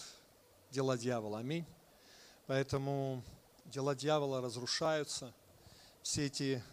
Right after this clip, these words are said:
демонические торнадо, которые восстают в наших жизнях, они отодвинуты Богом. Они отодвинуты, мои дорогие друзья.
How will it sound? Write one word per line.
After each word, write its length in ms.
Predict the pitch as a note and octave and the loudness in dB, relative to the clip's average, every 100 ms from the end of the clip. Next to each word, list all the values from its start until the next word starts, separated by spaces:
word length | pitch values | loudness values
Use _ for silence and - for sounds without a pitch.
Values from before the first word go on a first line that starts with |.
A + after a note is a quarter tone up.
| - - | -20 -6
демонические 600 | C3 C3+ C#3+ C3 - C3 | -2 -2 -2 -2 -4 -4
торнадо, 600 | - C3+ C#3 C#3+ C3 C3 | 0 0 2 0 2 0
которые 580 | B2+ - C3 B2+ B2 - - - - - - - - - - | -4 -2 0 2 0 -4 -16 -20 -20 -20 -20 -20 -20 -20 -18
восстают 640 | B2+ C3 B2 - C#3 C3 - | -4 -2 -2 -2 0 -2 -2
в 40 | |
наших 340 | C3+ B2 B2 | -2 -2 -2
жизнях, 420 | A#2 B2+ A#2+ B2 - | -4 -4 -4 -6 -4
они 220 | C3 C3+ | -4 -4
отодвинуты 720 | - B2+ A#2+ D3+ D#3+ D#3 D#3 | -4 -6 -2 -2 0 -2 -4
Богом. 520 | B2+ C#3+ C#3+ C3+ C3 - - - - - - - - - - - - | 2 6 6 4 -4 -8 -18 -20 -20 -20 -20 -20 -20 -20 -20 -20 -20
Они 300 | C3+ A#2+ C3+ | -14 -8 -4
отодвинуты, 840 | B2+ B2 D3 B2+ A#2+ D3+ C#3+ C#3 C#3+ | -4 -2 -2 -2 0 2 0 -4 -6
мои 160 | C3+ C3 | -8 -8
дорогие 380 | B2+ B2 A#2+ | -8 -6 -8
друзья. 500 | A#2 A#2+ G#2 A#2 A2 | -8 -10 -8 -10 -10